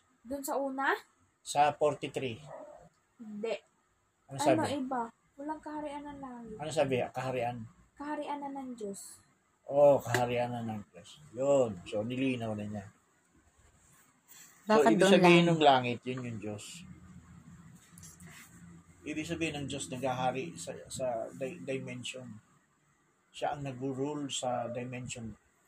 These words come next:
Speaker 2: dimension na yan. So, sabi ko kanina, magba-, wa-, ibababa niya yung kanyang kaharian dito sa mundo.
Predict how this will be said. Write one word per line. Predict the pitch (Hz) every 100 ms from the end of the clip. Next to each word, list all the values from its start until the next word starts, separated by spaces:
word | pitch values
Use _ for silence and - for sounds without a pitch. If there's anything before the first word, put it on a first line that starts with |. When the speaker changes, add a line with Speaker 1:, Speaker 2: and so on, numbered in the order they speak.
| _
Speaker 2:
dimension | 127 131 131 120 - 117
na | 113 110
yan. | 101 _ _ _ _ _ - - - _ - _
So, | - 143 135 127 78 - - -
sabi | 135 147 147 147
ko |
kanina, | 147 151 147 127 120 117 - _ -
magba-, | 131 120 127 117 135
wa-, | 139 135
ibababa | 147 143 147 139 139 135
niya | 131 120 110 110 110 - - _ _ _ _ -
yung | 139
kanyang | 139 143 135
kaharian | 131 127 127 123 117 117 113
dito | 123 120 120
sa |
mundo. | 120 117 113 110 104